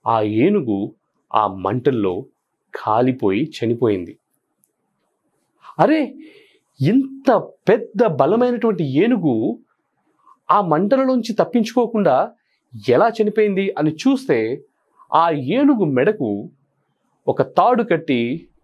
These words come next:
ఒక చిన్న మేకుకి కట్టి ఉంది. అయితే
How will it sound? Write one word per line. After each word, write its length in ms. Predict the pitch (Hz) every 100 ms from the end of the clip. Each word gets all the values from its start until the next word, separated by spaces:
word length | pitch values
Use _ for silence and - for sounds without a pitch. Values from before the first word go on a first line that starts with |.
| _ _ _ -
ఒక 160 | 170
చిన్న 540 | 180 - 254 269 269 220
మేకుకి 920 | 151 127 147 214 202 - 117 185 226 _ _ _ _ _ -
కట్టి 240 | 139 143
ఉంది. 280 | 131 101 95 _ _ _ _ _ _ _ _ _ _ _ _ _ - -
అయితే 520 | 131 156 110 107